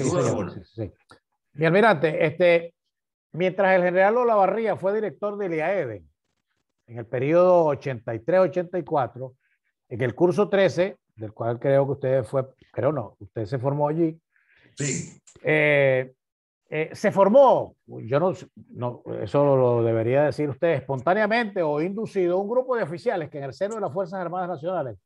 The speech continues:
Speaker 2: se conocieron como los notables. Eso fue prácticamente un hecho público, notorio en, dentro de la, dentro de los cuarteles,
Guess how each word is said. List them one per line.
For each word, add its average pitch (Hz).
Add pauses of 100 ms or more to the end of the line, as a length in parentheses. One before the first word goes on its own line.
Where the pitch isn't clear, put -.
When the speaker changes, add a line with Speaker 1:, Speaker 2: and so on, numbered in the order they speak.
(320)
Speaker 2:
se 143
conocieron 151
como 123
los 113
notables. 107
Eso 170
fue 170
prácticamente 160 (380)
un 135
hecho 147
público, 156
notorio 139
en, 110
dentro 123
de 123
la, 117
dentro 113
de 120
los 113
cuarteles, 117